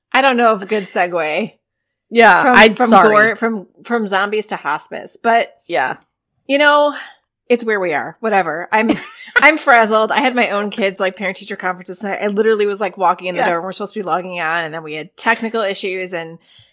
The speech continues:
Speaker 2: Yeah.
Speaker 1: here we are. So
Speaker 2: We got it sorted out now.
Speaker 1: we're good. We're good. So
Speaker 2: And we are excited to talk about this drama
Speaker 1: We
Speaker 2: a
Speaker 1: are.
Speaker 2: lot,
Speaker 1: I mean,
Speaker 2: 'cause
Speaker 1: like,
Speaker 2: we
Speaker 1: let's,
Speaker 2: both loved it.
Speaker 1: let's start by stating an
Speaker 2: Yeah.
Speaker 1: undeniable fact here that we here at Afternoon of Delight are Ji Chang Wook fangirls.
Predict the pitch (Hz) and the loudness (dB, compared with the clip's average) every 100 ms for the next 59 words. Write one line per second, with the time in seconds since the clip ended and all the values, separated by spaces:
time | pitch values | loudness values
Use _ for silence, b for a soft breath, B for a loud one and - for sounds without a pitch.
0 | b 196 - 151 - 196 165 95 - _ | b -14 -12 -12 -8 -6 -6 -8 -12 _
1 | _ - - 202 - 277 226 170 - 165 | _ -10 0 0 0 2 4 4 -2 -8
2 | - - - - 62 - 240 233 196 - | -6 -10 -12 -12 -16 -8 -6 0 0 -2
3 | 151 180 175 139 - - 302 311 269 277 | -6 -8 -8 -10 -4 6 8 10 10 10
4 | 262 240 226 202 180 196 175 165 165 147 | 8 6 6 4 4 4 4 0 0 -2
5 | 190 240 311 359 151 160 277 262 262 202 | 2 2 4 2 2 2 4 4 2 2
6 | 247 240 143 143 - 226 233 - 247 381 | 2 2 0 -4 -4 -4 -4 0 0 0
7 | - 170 180 202 196 202 190 208 196 202 | -2 -4 -2 -6 -4 -4 0 0 0 -4
8 | 202 190 202 214 214 294 - 180 180 160 | 0 0 0 -2 -4 -4 -2 -2 -2 -6
9 | 185 220 247 226 214 185 - 208 196 196 | -6 -4 -2 -2 -2 -4 -6 -10 -8 -8
10 | 170 185 208 180 170 180 208 170 175 175 | -2 -2 -2 -8 -8 -12 -10 -8 -10 -10
11 | 165 180 165 - - - | -10 -10 -12 -14 -16 -20